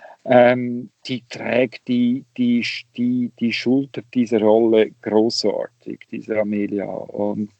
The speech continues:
ähm, äh, ähm, transportiert die Geschichte wunderbar. Und in sehr schöner Ergänzung eben Samuel, ähm,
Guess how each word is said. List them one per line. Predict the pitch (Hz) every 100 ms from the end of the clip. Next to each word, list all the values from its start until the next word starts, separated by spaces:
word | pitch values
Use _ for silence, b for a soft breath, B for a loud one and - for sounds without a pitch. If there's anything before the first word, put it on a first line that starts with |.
| -
ähm, | 98 92 95 104 107 58 60 - -
äh, | 57 57 58 - - 107 57 - 50 57 - - - _ _ _ _ _ -
ähm, | 107 101 107
transportiert | - 113 123 - 120 - - 120 -
die |
Geschichte | 107 107 110 107 - 101
wunderbar. | 101 117 110 104 90 98 107 104 117
Und | 110 113 -
in | 120 120 117 _
sehr | - - 127 143
schöner | - 135 131
Ergänzung | 113 110 117 123 139 - 131
eben | 135 131 127 131 123 113
Samuel, | - 113 120 139 131 131 135 147 - _ _ _ _ -
ähm, | 110 113 117 117 117 117 117 123